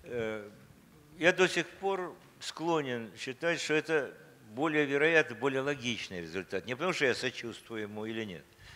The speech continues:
Не в этом дело. Я только одно скажу, для ме-, в чем я глубоко убежден. После двадцать третьего июня,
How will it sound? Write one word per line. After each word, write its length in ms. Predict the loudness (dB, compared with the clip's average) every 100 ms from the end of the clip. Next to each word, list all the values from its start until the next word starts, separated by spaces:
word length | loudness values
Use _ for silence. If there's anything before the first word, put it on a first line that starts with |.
| -16 -4
Не 160 | 0
в 40 | 0
этом 280 | 0 -4
дело. 260 | -4 -8 -8 -16 -20 -20 -8 4
Я 140 | 4
только 260 | 4 4 2
одно 280 | 4 -2
скажу, 460 | -2 -4 -2 -2 -4 -4
для 100 | -4
ме-, 320 | -4 -4 -6
в 100 | -6
чем 220 | -2 0 2
я 80 |
глубоко 500 | 0 4 2 4 0
убежден. 480 | -2 -4 -6 -8 -12 -16 -20 _ _ -20 -20 -20 -20 -20 _ _ _ _
После 380 | 10 10 10 2
двадцать 440 | 4 2 2 -2
третьего 520 | 0 4 4 2 0 0
июня, 460 | 0 -4 -8 -16